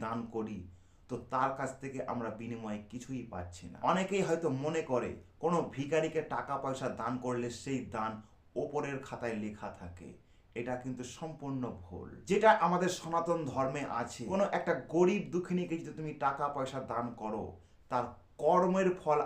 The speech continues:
আমাদের কাছে আসে। আর তার সেই কর্মের ফল যদি ভালো হয়, তবে আমাদের জীবন ভালো হবে, আর যদি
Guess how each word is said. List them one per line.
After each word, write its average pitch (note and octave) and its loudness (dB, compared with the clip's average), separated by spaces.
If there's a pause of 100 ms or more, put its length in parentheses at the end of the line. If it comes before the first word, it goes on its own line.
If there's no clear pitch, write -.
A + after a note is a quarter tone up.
(100)
আমাদের B2 2
কাছে G#2+ -6 (200)
আসে। - -14 (540)
আর A#2 0 (140)
তার C3 4 (480)
সেই A3+ 4 (120)
কর্মের F3 4
ফল D3+ 6 (100)
যদি D3 -4 (180)
ভালো C3+ 0 (120)
হয়, A2+ 2 (440)
তবে C#3+ 2 (140)
আমাদের A#2+ 0 (100)
জীবন A2 -4 (160)
ভালো E2+ -6 (100)
হবে, D#2 -12 (420)
আর B2+ 6
যদি B2+ -6